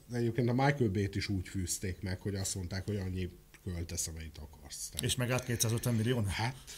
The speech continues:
Speaker 1: mondjuk az a film, ahogy te is mondtad, látszik rajta a pénz, csak az a baj, tökéletes példa,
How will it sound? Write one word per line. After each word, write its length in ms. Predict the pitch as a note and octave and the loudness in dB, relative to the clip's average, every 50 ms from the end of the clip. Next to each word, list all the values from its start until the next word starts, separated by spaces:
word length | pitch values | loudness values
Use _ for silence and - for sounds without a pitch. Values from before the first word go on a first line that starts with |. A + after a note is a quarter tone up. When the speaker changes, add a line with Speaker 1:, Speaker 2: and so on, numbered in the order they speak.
| - - - - - - - - - - | -14 -14 -16 -16 -14 -14 -14 -10 -2 2
Speaker 1:
mondjuk 240 | A2+ B2+ C#3+ C#3 C3 | 6 8 8 8 6
az 120 | E3 C3 | 6 6
a 60 | C#3 C3 | 6 6
film, 300 | C3 - D3+ D3 D3 C#3+ | 6 8 8 8 10 8
ahogy 200 | B2+ A#2+ A#2+ - | 8 6 4 2
te 260 | - - - C3 B2 | -2 -4 0 4 4
is 160 | B2 A#2 - | 4 4 4
mondtad, 520 | A2+ A2 A2+ A#2 A2 - B2 B2 B2+ B2 - - - - - - - - | 4 4 4 4 2 2 2 2 0 0 -4 -8 -12 -14 -14 -16 -14 -8
látszik 480 | - F2 G2+ B2 D3 C#3+ - F#3 C#3 - | -2 4 4 6 6 6 4 2 2 2
rajta 320 | A#2+ G#2 F#2 F2+ - F#2+ | 2 2 2 0 0 -2
a 60 | F2 | -4
pénz, 480 | - - G2 F#2 G2 A2 C3+ C3+ - - - | -2 -2 -2 0 0 2 2 0 0 -4 -6
csak 160 | - - F#2 F#2+ | -8 -8 -6 -2
az 100 | A#2+ C3 | 2 2
a 40 | C#3 | 4
baj, 280 | C#3 C#3 C#3 C#3 C3+ C3+ C3+ - - - - - | 6 6 6 6 4 2 0 -6 -16 -18 0 6
tökéletes 680 | - E3+ D#3+ E3 - B2+ A2 G2 F#2+ - F#2+ F2+ - | 6 6 6 6 4 4 4 4 2 0 -2 -4 -4
példa, 540 | - - G#2+ A2 C3 C#3 C#3 C#3+ C#3+ C#3+ C#3+ | -2 0 2 2 2 2 2 2 2 0 0